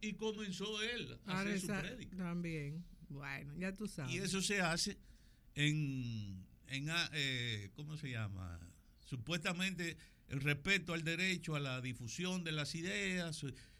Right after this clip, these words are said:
Speaker 1: y que no, que es la palabra de Dios, no es cualquier otra cosa. No, no, no, no. Es que está prohibido.
Speaker 2: Ujú.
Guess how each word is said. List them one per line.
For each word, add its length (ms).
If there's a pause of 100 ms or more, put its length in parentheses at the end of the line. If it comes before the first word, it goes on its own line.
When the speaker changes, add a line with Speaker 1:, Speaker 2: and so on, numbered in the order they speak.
Speaker 1:
y 100
que 140
no, 300
que 460
es 40
la 140
palabra 380
de 100
Dios, 320
no 100
es 80
cualquier 380
otra 240
cosa. 300 (160)
No, 120
no, 140
no, 300
no. 120 (100)
Es 120
que 140
está 280
prohibido. 680
Speaker 2:
Ujú. 420